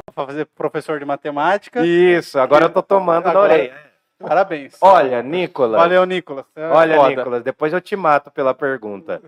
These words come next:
Speaker 2: Mas o que que acontece? Um beijo, um salve aí pra você. Cara, o que acontece é que eu não sei responder direito. Eu sei dizer o seguinte, o que veio até nós são as obras, né, consideradas as obras que eram até um pouco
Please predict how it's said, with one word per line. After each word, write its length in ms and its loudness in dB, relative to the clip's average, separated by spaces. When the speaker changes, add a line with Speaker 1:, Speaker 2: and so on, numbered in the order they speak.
Speaker 2:
Mas 240 0
o 60 0
que 160 -8
que 80 -4
acontece? 540 -2
Um 100 -10
beijo, 320 -6
um 60 -12
salve 380 -4
aí 60 -6
pra 140 -12
você. 440 -10
Cara, 420 0
o 60 -20
que 120 -6
acontece 580 -4
é 40 -8
que 280 -16
eu 140 -2
não 100 -2
sei 160 -6
responder 480 -6
direito. 520 -6
Eu 100 0
sei 220 -2
dizer 300 -4
o 60 -2
seguinte, 520 -10
o 60 -10
que 280 -14
veio 460 0
até 260 -2
nós 600 -4
são 560 -4
as 320 -2
obras, 760 0
né, 280 -2
consideradas 800 -2
as 160 -4
obras 380 -2
que 160 -10
eram 200 -2
até 300 -4
um 80 -4
pouco 500 -10